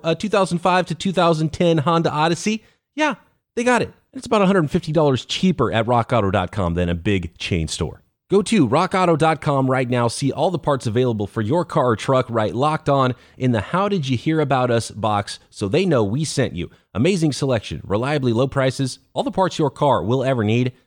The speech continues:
rock auto dot com. All right, Louis, uh, what sucks about these crossovers sometimes is it,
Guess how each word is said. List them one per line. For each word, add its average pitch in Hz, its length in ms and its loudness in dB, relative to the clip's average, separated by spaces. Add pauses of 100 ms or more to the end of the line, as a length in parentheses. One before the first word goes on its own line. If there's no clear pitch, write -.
(160)
rock 92 240 -4
auto 82 280 0
dot 80 240 -6
com. 87 260 -4 (1000)
All 127 120 -2
right, 117 100 0
Louis, 117 220 2
uh, 120 200 -6 (280)
what 160 200 -2
sucks - 260 0
about 226 120 2
these 170 140 -2
crossovers 160 460 -2
sometimes 113 420 -6
is 104 180 -10
it, 120 180 -10